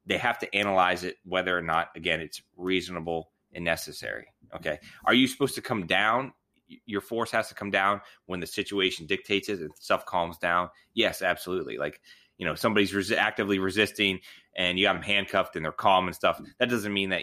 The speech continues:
you know, you, you s-, can hit 'em with your asp or anything. Like, once they're handcuffed, your force has to come all the way down because they came down. What I'm trying to explain, and it's, it's hard for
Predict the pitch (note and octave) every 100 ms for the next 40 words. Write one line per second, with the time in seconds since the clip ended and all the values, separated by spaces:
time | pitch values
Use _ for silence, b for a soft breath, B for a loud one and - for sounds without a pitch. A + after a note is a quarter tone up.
0 | B1 - _ - F2+ D#2 E2+ - - F#2
1 | - - F2+ E2+ - - A2+ F#2+ F2+ E2+
2 | G#2+ G#2 E2+ - - _ F2 F#2 F2 F2+
3 | F2+ F2+ F#2 E2+ A2+ - E2+ G#2+ G#2 A2
4 | G#2 G2 F#2+ - - E2 F2+ G2+ F#2 F2
5 | F#2 G2+ F#2 F2 b b E2+ F2+ E2 -
6 | _ _ - - G#2 - D#2+ C2+ A1+ G1+
7 | - _ _ - G#2 G2 - A2+ F#2 -
8 | - G#2+ F2+ F2 - F2 E2 - _ _
9 | E2+ - - - - A2 A2 A2+ b b
10 | - F#2+ F2 E2+